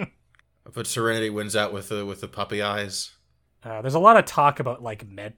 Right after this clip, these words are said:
Speaker 2: like, Med-X being used a lot in this chapter, too. Yay! H T <laughs> is gonna, like, I, I'm, I'm suspecting H T is gonna develop an opiate addiction quickly
Speaker 1: Um,
Speaker 2: into this story. Uh,
Speaker 1: uh,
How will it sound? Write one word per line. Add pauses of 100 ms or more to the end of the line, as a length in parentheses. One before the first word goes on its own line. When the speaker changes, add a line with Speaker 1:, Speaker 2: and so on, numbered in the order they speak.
(160)
Speaker 2:
like,
Med-X
being
used
a
lot
in
this
chapter,
too. (280)
Yay!
H
T (140)
<laughs>
is
gonna, (320)
like,
I,
I'm,
I'm
suspecting
H
T
is
gonna
develop
an
opiate
addiction (240)
quickly
Speaker 1:
Um,
Speaker 2:
into
this
story. (380)
Uh, (320)
Speaker 1:
uh,